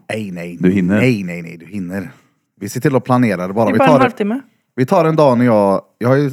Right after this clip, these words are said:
Speaker 1: avsatt
Speaker 2: Exakt.
Speaker 1: några fredagar här nu framöver som jag inte ska tatuera. Jag har orange markerat vissa dagar och då kommer det vara mina managerdagar.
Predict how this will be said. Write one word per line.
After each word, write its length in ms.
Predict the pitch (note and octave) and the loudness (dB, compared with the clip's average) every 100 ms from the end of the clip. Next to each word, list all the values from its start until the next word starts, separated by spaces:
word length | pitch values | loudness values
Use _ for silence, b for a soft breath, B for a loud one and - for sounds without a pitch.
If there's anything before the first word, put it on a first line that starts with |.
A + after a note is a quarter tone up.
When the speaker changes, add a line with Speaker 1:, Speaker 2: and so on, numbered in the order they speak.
| - | -4
Speaker 1:
avsatt 320 | D#3+ D3 - D#3+ | -2 0 0 -2
Speaker 2:
Exakt. 160 | F3+ | 0
Speaker 1:
några 100 | F#3 | 0
fredagar 500 | F3 G3 D3+ A2 G#2+ | 0 0 2 0 0
här 140 | B2 G#2+ | 0 0
nu 140 | G#2 | -2
framöver 380 | G2 F#2+ G2+ F#2 | -4 -4 -4 -4
som 160 | - | -4
jag 100 | F#2+ - | -6 -4
inte 320 | B2+ G#2 - D2 | -4 -4 -6 -14
ska 160 | F#2 | -12
tatuera. 480 | F2 F#2 G#2 F2+ B2 | -10 -6 -4 -2 -4
Jag 80 | G2 | -4
har 160 | G#2 - | -6 -8
orange 520 | A2 - C3 A#2+ F#2 - | -8 -4 -2 -2 -6 -10
markerat 480 | F2 E2+ - E2+ F#2+ | -10 -10 -8 -8 -4
vissa 200 | C3 G#2 | -4 -4
dagar 280 | F#2+ F#2 C#2+ | -4 -4 -6
och 100 | D#2 | -8
då 120 | F2+ | -10
kommer 260 | - G#2+ G2+ | -6 -2 0
det 20 | |
vara 80 | F#2+ | 0
mina 200 | F#2 D#2 | -2 -4
managerdagar. 1160 | E2 G2 G2 F2 D2+ E2 D2+ D#2 D2+ G2+ A#2+ | -4 -2 -2 -4 -8 -10 -8 -6 -4 -2 -4